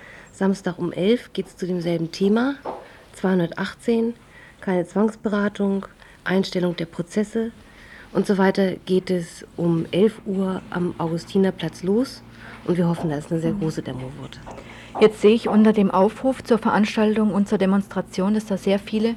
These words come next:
Speaker 2: verschiedene Gruppen jetzt unterzeichnet haben. Kann man denn sagen, dass bereits jetzt so im vergangenen halben Jahr, Dreivierteljahr, auch durch diese Memminger Verfahren sowas wie eine neue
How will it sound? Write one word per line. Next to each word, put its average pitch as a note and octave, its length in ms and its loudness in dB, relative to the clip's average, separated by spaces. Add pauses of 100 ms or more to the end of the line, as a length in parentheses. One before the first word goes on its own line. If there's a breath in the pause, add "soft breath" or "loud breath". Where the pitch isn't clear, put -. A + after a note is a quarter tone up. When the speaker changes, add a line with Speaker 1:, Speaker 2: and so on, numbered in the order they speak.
Speaker 2:
verschiedene A3 440 -2
Gruppen G#3+ 320 0
jetzt G3+ 180 -4
unterzeichnet F#3+ 680 -2
haben. G#3+ 240 -2 (420 loud breath)
Kann A3 160 4
man A#3+ 80 6
denn A3 180 2
sagen, G#3+ 380 0
dass G#3 180 -2
bereits F#3+ 520 -2
jetzt - 240 -8
so F#3+ 80 -2
im F#3 160 -2
vergangenen G3 600 -2 (400 loud breath)
halben G3+ 280 4
Jahr, G3 340 2
Dreivierteljahr, G#3 640 -2
auch G3 140 -2
durch G#3+ 160 0
diese G#3 260 -2 (240 loud breath)
Memminger G#3+ 380 6
Verfahren G3+ 560 0 (340 loud breath)
sowas A3+ 340 2
wie A3+ 40 2
eine G#3 140 4
neue A3 520 4